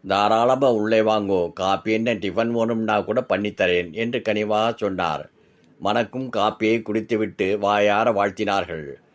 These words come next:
அப்போது சதாசிவம், "இப்போ எதுவரைக்கும் பயணம் பண்ணி கொண்டிருக்கிறேன்? ஒருவேளை சென்னை என்றால் தொற்றிக்கொள்ளலாமே" என்று ஒரு நப்பாசை.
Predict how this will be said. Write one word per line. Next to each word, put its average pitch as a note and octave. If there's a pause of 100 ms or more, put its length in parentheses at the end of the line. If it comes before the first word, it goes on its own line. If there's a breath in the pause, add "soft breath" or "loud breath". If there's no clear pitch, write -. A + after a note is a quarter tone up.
(220 soft breath)
அப்போது G#2
சதாசிவம், G#2 (380 soft breath)
"இப்போ G2+
எதுவரைக்கும் A#2
பயணம் A2+
பண்ணி A2
கொண்டிருக்கிறேன்? G2+ (420 soft breath)
ஒருவேளை G2+
சென்னை A2
என்றால் G2+
தொற்றிக்கொள்ளலாமே" G#2
என்று A2+
ஒரு G#2+
நப்பாசை. F2+